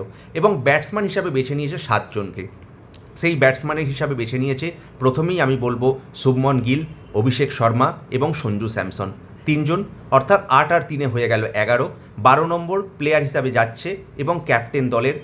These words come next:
সূর্যা কুমার যাদব। সিলেক্টাররা ভরসা রেখেছে তিলক বর্মার ওপর। এছাড়া রিঙ্কু সিংকে সিলেক্টাররা চাইছে, এইবারের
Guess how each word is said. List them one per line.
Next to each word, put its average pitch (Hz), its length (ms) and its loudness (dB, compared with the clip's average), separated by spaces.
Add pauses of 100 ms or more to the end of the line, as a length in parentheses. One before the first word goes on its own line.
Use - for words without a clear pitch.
(120)
সূর্যা 120 320 -2
কুমার 117 300 -2
যাদব। 123 280 2 (580)
সিলেক্টাররা 185 480 2 (100)
ভরসা 120 260 0
রেখেছে 123 320 -4 (240)
তিলক 127 280 2 (100)
বর্মার 123 360 2
ওপর। 170 160 -2 (400)
এছাড়া 175 280 2 (400)
রিঙ্কু 165 380 2
সিংকে 160 340 0 (300)
সিলেক্টাররা 147 580 2
চাইছে, 131 280 0 (360)
এইবারের 156 340 4